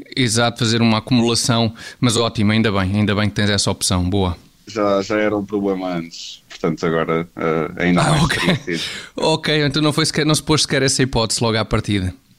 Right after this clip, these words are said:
Speaker 2: Não, não, não, portanto ainda bem que estou muito grato à minha escola por me estar a ajudar com o projeto também, porque senão seria muito mais complicado.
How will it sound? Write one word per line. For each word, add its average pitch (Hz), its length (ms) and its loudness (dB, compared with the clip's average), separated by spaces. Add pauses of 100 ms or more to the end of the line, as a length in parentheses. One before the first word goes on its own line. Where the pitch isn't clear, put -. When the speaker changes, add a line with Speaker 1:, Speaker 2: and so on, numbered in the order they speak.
(240)
Speaker 2:
Não, 101 300 4
não, 90 220 2
não, 90 240 2
portanto 87 360 -2
ainda 95 380 2
bem 95 240 0
que 92 380 2
estou 87 180 0
muito 90 160 2
grato 92 540 0
à 90 100 2
minha 90 200 2
escola 90 420 0
por 87 180 -6
me 85 400 0
estar 82 280 -2
a 82 80 2
ajudar 87 260 -2
com - 100 -14
o - 20 -20
projeto 90 360 -6
também, 87 260 -2
porque - 240 -12
senão 87 360 2
seria 87 240 -2
muito 87 140 0
mais 82 140 -2
complicado. 87 460 -4